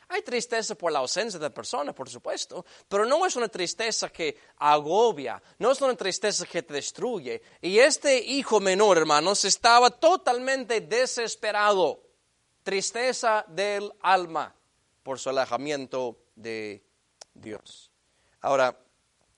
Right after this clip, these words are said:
el apóstol Pablo escribió en Efesios dos, no lo vamos a leer por tiempo, habla de que en otro tiempo estamos muertos en delitos y pecados, sin Dios,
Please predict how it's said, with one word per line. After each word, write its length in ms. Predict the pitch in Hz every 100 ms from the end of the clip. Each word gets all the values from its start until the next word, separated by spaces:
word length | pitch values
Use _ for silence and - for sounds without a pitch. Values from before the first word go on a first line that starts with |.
| -
el 100 | 139
apóstol 400 | 139 180 - 131
Pablo 340 | 165 160 127
escribió 360 | 117 131 127 131
en 60 |
Efesios 480 | 117 135 135 110 104
dos, 580 | 110 113 - - - _ _ _ _ _
no 120 | 120
lo 60 | 123
vamos 300 | 117 117 104
a 40 |
leer 320 | 104 110 117
por 140 | _ 104 _
tiempo, 380 | _ 120 120 - _ _ _ _ _ _ _ _ _
habla 240 | - 135
de 100 | 139
que 160 | - 139
en 140 | 123
otro 220 | 139 147 131
tiempo 280 | 143 123
estamos 720 | 117 - 123 120 117 - - _ _
muertos 840 | 120 147 170 143 - 127 - - _ -
en 120 | 113
delitos 380 | 110 120 123 123
y 60 |
pecados, 640 | - 104 101 98 104 - _ _ _
sin 380 | _ - 143 135
Dios, 560 | 123 135 117 - -